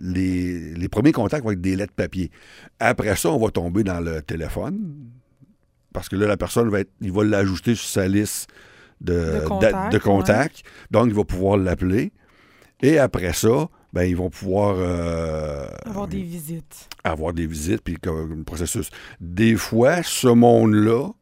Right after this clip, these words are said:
Speaker 1: sont déjà un peu dans, dans le, ces fréquentations-là. Fait que des fois, c'est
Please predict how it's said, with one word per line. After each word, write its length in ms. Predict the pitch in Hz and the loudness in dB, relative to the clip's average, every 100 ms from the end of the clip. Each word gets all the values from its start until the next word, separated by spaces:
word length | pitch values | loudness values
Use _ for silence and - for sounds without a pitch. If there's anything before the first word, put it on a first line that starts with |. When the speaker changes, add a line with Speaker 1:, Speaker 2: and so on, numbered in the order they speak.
| _ _ _ _ _ _ _ _ | _ _ _ _ _ _ _ _
Speaker 1:
sont 320 | - - 110 107 | -8 2 4 4
déjà 360 | 113 117 113 | 4 4 4
un 240 | 160 139 87 | 2 0 -2
peu 280 | - 147 | 2 2
dans, 460 | 131 104 107 110 92 | 2 -2 -2 -2 -4
dans 300 | 82 90 113 | -6 -4 -2
le, 680 | 127 120 110 101 95 92 87 85 | 0 0 0 0 -2 -4 -4 -6
ces 260 | - 95 | -2 -2
fréquentations-là. 960 | - 107 104 98 101 - 101 87 95 165 | 0 -2 -2 -4 -4 -2 -2 -2 -2 -2
Fait 100 | 110 | -4
que 60 | 90 | -2
des 160 | 107 | -2
fois, 160 | - 175 | 0 -2
c'est 240 | 131 123 | 2 2